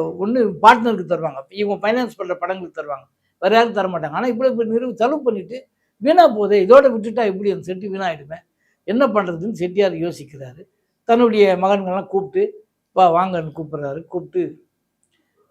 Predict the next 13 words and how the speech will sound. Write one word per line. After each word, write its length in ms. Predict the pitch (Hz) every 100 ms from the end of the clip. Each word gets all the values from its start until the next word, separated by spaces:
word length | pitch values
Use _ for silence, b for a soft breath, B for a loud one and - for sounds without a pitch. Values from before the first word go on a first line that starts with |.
| _
"என்ன 520 | 196 311 294 240 247
இது 100 | 196
மாதிரி 200 | 202 220
செட்டு 240 | 202 208 208
போட்டு 220 | 208 208
இவ்வளோ 260 | 185 208 202
கஷ்டப்பட்டு 520 | 185 180 208 202 202
இவ்வளோ 160 | 180 180
பணம் 400 | 180 190 196 175
செலவு 260 | 170 180
பண்ணி 220 | 170 180 170 160 _ _ _ _ _
செட்டு 260 | - 208 202
போட்டா 280 | 180 175